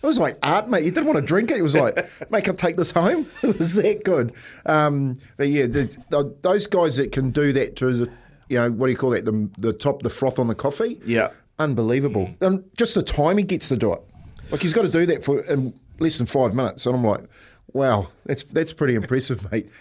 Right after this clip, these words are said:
Speaker 1: You should be charging more for this."
Speaker 2: Yeah, works of art, works of art on the, on, on the top of your coffee. And speaking of works of art, should be a work of art today in Boston, shouldn't it? Game seven's gonna be absolutely massive, is he?
Speaker 3: Ooh, it's gonna be huge, Rick. And your can't wait question,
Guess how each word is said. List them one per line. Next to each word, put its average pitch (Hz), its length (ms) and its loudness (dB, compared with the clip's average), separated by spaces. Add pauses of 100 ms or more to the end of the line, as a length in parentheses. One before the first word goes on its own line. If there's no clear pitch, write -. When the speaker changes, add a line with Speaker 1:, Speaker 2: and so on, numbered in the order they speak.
(100)
Speaker 1:
You 156 80 0
should 160 100 -2
be 151 80 0
charging 127 400 0
more 127 180 2
for 127 120 0
this." 107 420 0
Speaker 2:
Yeah, - 220 -10
works 143 340 0
of 123 140 2
art, 127 420 0
works 147 320 0
of 127 100 2
art 131 280 2
on 143 200 2
the, 135 200 0
on, 147 180 0
on 139 140 0
the 139 80 2
top 151 200 -2
of 151 40 -8
your 165 140 0
coffee. 123 340 0
And 127 80 -2
speaking 160 320 -4
of 120 80 -2
works 127 260 2
of 113 60 2
art, 117 240 2
should 135 160 -4
be 127 80 0
a 110 80 2
work 123 240 0
of 107 100 -2
art 107 200 0
today 110 220 0
in 87 100 -2
Boston, 98 360 -4
shouldn't 98 300 -6
it? - 100 -12
Game 107 220 -6
seven's 90 320 -10
gonna 85 160 -12
be 85 160 -8
absolutely 85 500 -6
massive, 98 380 -4
is 92 140 -4
he? 85 100 -8 (760)
Speaker 3:
Ooh, 107 460 4
it's 110 140 2
gonna 123 200 6
be 104 100 -2
huge, 127 840 4 (120)
Rick. 123 440 0
And 123 240 0
your 120 220 6
can't 131 260 0
wait 113 220 -4
question, 117 640 -6